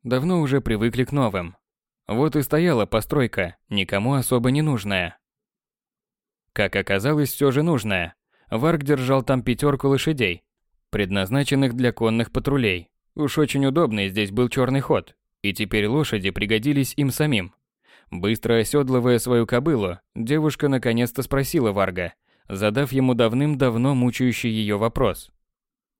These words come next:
«Кто это был?» «А пес их знает», отозвался поглощенный увлекательным процессом оседлывания своего коня, норовистого. А сейчас еще и недовольного ранней побудкой,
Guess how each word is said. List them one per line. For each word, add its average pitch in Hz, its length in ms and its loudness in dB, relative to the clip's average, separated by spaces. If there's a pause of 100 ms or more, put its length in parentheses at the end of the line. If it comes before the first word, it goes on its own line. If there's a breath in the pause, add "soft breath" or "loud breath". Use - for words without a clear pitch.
(160)
«Кто 196 220 -2
это 170 220 -2
был?» 165 240 -2 (960)
«А 170 140 2
пес 202 280 2
их 135 100 2
знает», 135 380 0 (640)
отозвался 113 640 0
поглощенный 131 600 2
увлекательным 113 600 0
процессом 127 540 -2
оседлывания 104 840 0 (100)
своего 135 460 2
коня, 135 560 0
норовистого. 104 840 -2 (480)
А 101 120 -2
сейчас 160 420 -2
еще 139 300 0
и 127 100 2
недовольного 117 640 0
ранней 101 280 0
побудкой, 107 680 -4